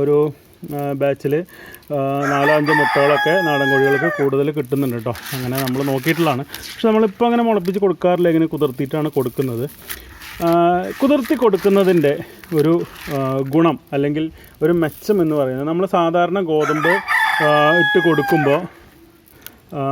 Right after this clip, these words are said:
നമ്മളിപ്പോൾ ദേ വെറുതെ ഒരു ഗോതമ്പ് ഇങ്ങനെ ഇട്ട് കൊടുത്താൽ കോഴികൾ വന്ന്, ആ, തിന്നും. പക്ഷേ, ആ, പിടക്കോഴികൾക്ക് നെയ് കെട്ടി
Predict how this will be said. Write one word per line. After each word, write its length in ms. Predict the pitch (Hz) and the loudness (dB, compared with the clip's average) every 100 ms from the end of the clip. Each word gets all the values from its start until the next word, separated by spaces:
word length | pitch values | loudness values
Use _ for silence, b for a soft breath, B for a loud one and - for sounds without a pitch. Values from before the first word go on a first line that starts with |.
| 135 135 131 139 143 - | -2 -4 -6 -8 -10 -10
നമ്മളിപ്പോൾ 320 | 214 226 220 233 | -6 -4 0 0
ദേ 60 | 226 B 185 | 0 B -2
വെറുതെ 220 | 185 185 208 | 0 0 0
ഒരു 80 | 190 185 | -2 -2
ഗോതമ്പ് 280 | 175 170 175 | -2 -2 -2
ഇങ്ങനെ 160 | 175 175 165 | -2 -4 -6
ഇട്ട് 120 | 160 | -4
കൊടുത്താൽ 300 | 170 147 151 185 - B B - | -4 -2 -4 -6 -10 B B 0
കോഴികൾ 280 | 196 220 247 | 4 4 4
വന്ന്, 180 | 233 233 240 202 | 2 0 -2 -2
ആ, 40 | 190 - | -4 -2
തിന്നും. 300 | 190 196 196 196 | 0 0 -2 -4
പക്ഷേ, 260 | 190 - 233 277 B B B B B - - | -6 -2 -4 -4 B B B B B -12 -2
ആ, 20 | 185 180 180 | 0 2 0
പിടക്കോഴികൾക്ക് 800 | - 190 185 202 196 208 196 226 233 180 170 | 0 0 2 2 4 2 0 0 0 0 2
നെയ് 180 | 180 190 208 | 2 2 0
കെട്ടി 300 | 180 - | -2 0